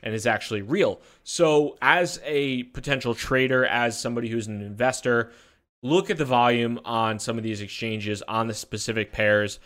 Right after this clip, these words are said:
If the volume is flat across the board, if there is no variations, uh, on that volume whatsoever, uh, might be, you know, maybe do a little bit more due diligence before trading on that pair or on that exchange as a whole,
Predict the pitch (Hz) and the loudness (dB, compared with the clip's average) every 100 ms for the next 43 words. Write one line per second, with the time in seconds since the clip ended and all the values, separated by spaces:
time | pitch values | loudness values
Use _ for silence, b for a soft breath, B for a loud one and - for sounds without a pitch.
0 | b b - 123 123 123 113 131 147 151 | b b 0 0 0 -2 2 2 2 0
1 | 135 123 117 - - 139 143 147 - 131 | -4 -4 -6 -8 -6 0 2 2 2 2
2 | 127 - 113 123 120 113 - 113 101 113 | 2 -2 -2 0 2 0 0 -2 -2 0
3 | 127 139 131 123 120 110 113 - 117 113 | 0 6 6 6 4 0 0 -2 -4 -6
4 | 110 - B B 104 104 - 131 135 135 | -10 -14 B B -4 -4 4 6 6 4
5 | 120 120 120 120 113 107 139 - 135 120 | 4 4 4 4 -2 0 0 2 2 4
6 | 113 113 113 113 - b b - 101 80 | 4 2 0 -4 -6 b b -8 -6 -6
7 | 160 160 160 160 156 139 139 143 131 185 | -2 0 0 -2 -4 -4 -4 -6 -2 -2
8 | 190 170 165 165 143 143 139 131 123 120 | 0 0 2 2 2 2 2 2 2 2
9 | 123 117 117 117 120 107 120 120 - 127 | 4 2 -2 -6 -8 -6 -2 -2 -2 0
10 | 120 117 117 - 113 117 117 - 131 156 | 2 2 0 -2 -2 0 -2 -2 0 2
11 | 175 160 170 135 170 160 156 151 139 - | 2 0 0 0 -2 0 -2 -2 -6 -10
12 | - 147 151 139 135 120 110 165 127 | -8 -6 -6 -8 -8 -8 0 2 2